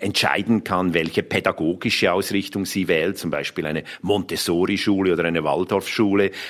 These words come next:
Das sind eigentlich dann selbstständig verwaltete Schulen, die aber trotzdem eben staatlich finanziert sind. Und das ist sicher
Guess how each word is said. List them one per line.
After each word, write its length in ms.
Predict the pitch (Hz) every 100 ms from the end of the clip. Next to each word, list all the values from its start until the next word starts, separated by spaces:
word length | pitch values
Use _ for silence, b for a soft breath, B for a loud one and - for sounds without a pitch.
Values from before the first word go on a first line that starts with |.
| -
Das 180 | 95
sind 280 | - 92 85 B B -
eigentlich 580 | 85 101 107 95 92
dann 260 | - 85 90
selbstständig 880 | - - 90 98 - 101 92 90 82
verwaltete 680 | - 87 76 80 - 104 98
Schulen, 340 | 104 101 98
die 140 | 92 87
aber 180 | -
trotzdem 640 | - 92 101 - - 92 87
eben 280 | 85 82 82 B
staatlich 640 | - - 87 92 - 87 -
finanziert 680 | 90 78 78 - 85 -
sind. 300 | - 110 107
Und 160 | 92 -
das 120 | 92
ist 160 | 92 -
sicher 300 | 104 -